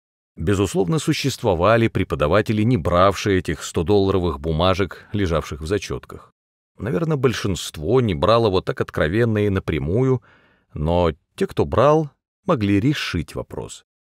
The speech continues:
И всегда существовал так называемый «человек на кафедре», к которому можно было подойти.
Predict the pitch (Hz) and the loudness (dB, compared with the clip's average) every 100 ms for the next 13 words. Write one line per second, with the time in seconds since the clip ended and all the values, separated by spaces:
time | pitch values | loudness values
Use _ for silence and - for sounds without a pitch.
0 | _ _ _ - 170 - 101 98 135 - | _ _ _ -6 -6 -2 0 4 4 2
1 | 110 107 90 82 80 113 113 - 82 76 | -4 -4 -4 -2 2 2 2 -2 -4 -4
2 | 87 107 104 101 - - - 95 82 80 | 2 4 4 0 -4 -10 -6 0 2 4
3 | 127 - 87 78 80 95 123 117 117 - | 2 0 -4 -2 0 0 0 0 -2 -4
4 | _ 98 - 143 127 92 104 95 90 80 | _ -8 -4 -4 -2 0 0 0 -2 -4
5 | 73 90 101 117 - | -4 -4 -4 -6 -12